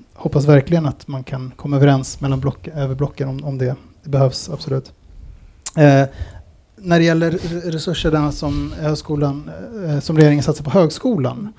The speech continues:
eh, det sker en viss utbyggnad nu och man planerar större utbyggnad framöver.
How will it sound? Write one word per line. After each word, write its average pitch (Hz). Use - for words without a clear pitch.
eh, 147
det 139
sker 180
en 165
viss 160
utbyggnad 139
nu 185
och 165
man 139
planerar 131
större 135
utbyggnad 127
framöver. 127